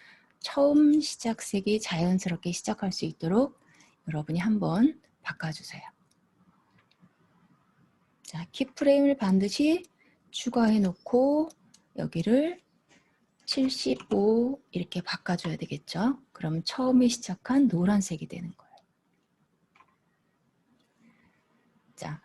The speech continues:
우리 동영상 클릭하고 미리 보기 창에서 동영상 클릭하고 정지 버튼 눌러서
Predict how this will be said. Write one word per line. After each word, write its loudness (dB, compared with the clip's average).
우리 2
동영상 4
클릭하고 -2
미리 4
보기 -2
창에서 -2
동영상 2
클릭하고 -2
정지 2
버튼 -2
눌러서 -2